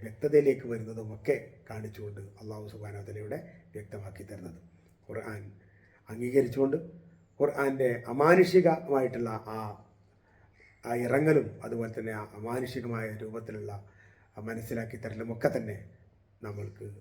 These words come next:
മാതൃകയാവേണ്ടതുണ്ട്, നമുക്ക് പഠിക്കാൻ ഹേതുവാകേണ്ടതുണ്ട്. അതിനെ സംബന്ധിച്ച് കൂടുതൽ മനസ്സിലാക്കിക്കൊണ്ട് മുന്നോട്ട് പോകാൻ ശ്രമിക്കുക.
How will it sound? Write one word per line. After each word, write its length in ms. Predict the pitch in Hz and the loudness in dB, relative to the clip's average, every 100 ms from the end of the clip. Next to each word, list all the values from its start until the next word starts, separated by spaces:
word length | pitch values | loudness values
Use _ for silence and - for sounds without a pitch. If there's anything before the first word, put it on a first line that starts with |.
| - 104 | -16 -10
മാതൃകയാവേണ്ടതുണ്ട്, 880 | 101 113 117 120 117 113 113 113 131 - - - _ _ - | -8 -6 -2 0 0 -2 -4 -6 -10 -12 -20 -20 _ _ -14
നമുക്ക് 240 | 107 107 104 | -12 -10 -8
പഠിക്കാൻ 400 | 120 113 131 160 135 - - - _ _ - _ | -4 -2 4 2 2 -8 -16 -20 _ _ -20 _
ഹേതുവാകേണ്ടതുണ്ട്. 840 | - 123 139 165 117 107 104 104 98 - - - - _ - | -4 0 2 2 0 -6 -8 -12 -14 -18 -20 -20 -20 _ -12
അതിനെ 300 | 107 107 113 107 - - - _ _ _ _ _ _ - | -10 -6 -6 -8 -10 -20 -20 _ _ _ _ _ _ -18
സംബന്ധിച്ച് 440 | 113 107 104 104 110 | -12 -10 -12 -12 -10
കൂടുതൽ 300 | 127 147 151 156 - - - - - - - | 0 2 4 0 -4 -18 -20 -20 -20 -18 -10
മനസ്സിലാക്കിക്കൊണ്ട് 680 | 113 113 123 113 107 104 104 | -10 -6 -6 -6 -10 -10 -8
മുന്നോട്ട് 300 | 101 110 107 | -6 -6 -8
പോകാൻ 200 | 98 95 92 | -12 -16 -16
ശ്രമിക്കുക. 400 | - 98 101 104 | -14 -14 -12 -12